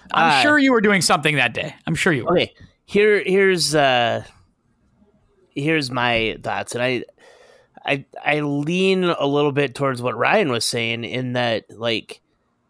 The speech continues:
Speaker 2: the, the way that game ended left me very frustrated. Like, why did I waste three and a half hours watching this?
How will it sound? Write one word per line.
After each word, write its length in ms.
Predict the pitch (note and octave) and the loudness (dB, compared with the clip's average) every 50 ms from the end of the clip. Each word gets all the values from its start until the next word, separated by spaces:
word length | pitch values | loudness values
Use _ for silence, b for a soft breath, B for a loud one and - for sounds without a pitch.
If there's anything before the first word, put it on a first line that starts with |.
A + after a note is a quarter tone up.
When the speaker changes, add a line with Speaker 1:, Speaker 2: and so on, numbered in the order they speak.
| _ _ _ - | _ _ _ -10
Speaker 2:
the, 280 | C3+ C#3 D#3 D3+ C#3 - - | -6 -2 -2 -2 -2 -4 -4
the 80 | D#3 | -2
way 240 | D3+ C#3+ D#3 E3 F3+ | 0 2 2 4 4
that 240 | F3+ G3 F3 A2 C#3+ | 4 2 0 0 -2
game 300 | C3+ D3+ D#3 D3 C#3 C3+ - - | 0 0 0 0 0 -4 -6 -6
ended 800 | - C3+ D3 D#3+ D#3 C#3+ C3 B2+ A2+ A2 A2 G#2+ G2+ G#2 G#2 - _ _ _ _ _ _ _ _ _ _ _ _ _ _ _ _ _ _ _ _ _ _ _ _ _ _ _ _ - | -4 -2 -2 -2 -2 0 -2 -2 -2 -2 -4 -4 -6 -8 -14 -14 _ _ _ _ _ _ _ _ _ _ _ _ _ _ _ _ _ _ _ _ _ _ _ _ _ _ _ _ -10
left 440 | B2+ B2+ C3 C#3 C#3 C3+ - - - | -6 -2 0 0 0 0 -2 -6 -6
me 680 | C3 C3+ C3+ C3 C3 B2+ B2+ B2+ B2+ B2 B2 A#2+ A#2 A#2 - _ _ _ _ _ _ _ _ _ | -4 -4 -2 -2 -2 -2 -2 -2 -2 -2 -2 -4 -6 -8 -14 _ _ _ _ _ _ _ _ _
very 320 | - C3 B2+ D3 D3 D3 C#3 | -12 -6 -4 -2 -2 -2 -2
frustrated. 800 | - - - D3 C3+ B2 - - A#2+ A2+ A2+ A2 G#2+ G#2 G#2 G#2+ | -4 -4 -2 -2 -2 -2 -2 -4 -4 -6 -4 -4 -6 -6 -6 -6
Like, 220 | A2+ A2 - - | -6 -6 -6 -6
why 260 | G#2+ A2+ A#2+ B2+ C3+ | -2 0 2 2 2
did 140 | C#3 C#3 C3+ | 0 0 0
I 100 | C3 C3 | 0 0
waste 380 | B2 B2 B2 B2 A#2 - - - | 0 0 -2 -2 -2 -4 -6 -6
three 400 | B2 A#2 B2 A#2+ A#2 A#2 A#2 G#2 | -6 -6 -4 -4 -2 -4 -4 -4
and 120 | G#2+ A2 | -4 -6
a 80 | A#2 A2 | -6 -4
half 240 | A2+ A2+ A2 - | -4 -4 -4 -4
hours 300 | - G#2 G#2 G#2 G#2 G2 | -2 -2 -2 -2 -4 -4
watching 380 | G#2 G2 - - - - F#2 C#2+ | -6 -8 -8 -8 -10 -12 -14 -16
this? 400 | D2 D2+ - - - - - - | -18 -16 -12 -12 -12 -12 -12 -14